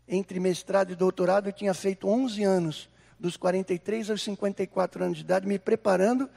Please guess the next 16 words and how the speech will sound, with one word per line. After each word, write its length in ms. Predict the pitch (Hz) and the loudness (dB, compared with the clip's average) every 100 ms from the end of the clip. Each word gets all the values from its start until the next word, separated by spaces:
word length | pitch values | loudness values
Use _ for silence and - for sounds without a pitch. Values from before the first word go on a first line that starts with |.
| - - _ _ - | -20 -20 _ _ -6
pra 160 | 190 | -2
entrar 440 | 190 175 185 196 220 _ _ _ _ _ | -2 0 -2 -2 -6 _ _ _ _ _
numa 180 | 185 | 0
universidade. 840 | 185 175 170 165 147 180 208 214 - _ _ _ _ _ _ _ _ - | 0 0 -2 -4 -2 0 0 -4 -18 _ _ _ _ _ _ _ _ -20
Acabei 320 | - 190 180 | -6 0 0
prestando 420 | - 175 - 175 | 0 -2 -2 -4
um 40 | |
concurso 420 | 170 170 - 160 170 | -2 -2 -2 -4 -4
nacional 580 | 190 - 180 170 165 147 - - - - | -4 -4 -2 -2 -2 -6 -18 -20 -20 -6
do 100 | 170 | -6
Instituto 440 | 165 170 185 - | -4 -6 -6 -4
Federal, 400 | 175 160 160 196 | -4 -2 -2 -2
passei 280 | - 156 180 | -6 -4 -4
em 60 | |
segundo 360 | 170 175 175 247 | -4 -2 0 0
lugar, 460 | 214 175 175 233 | 0 2 2 0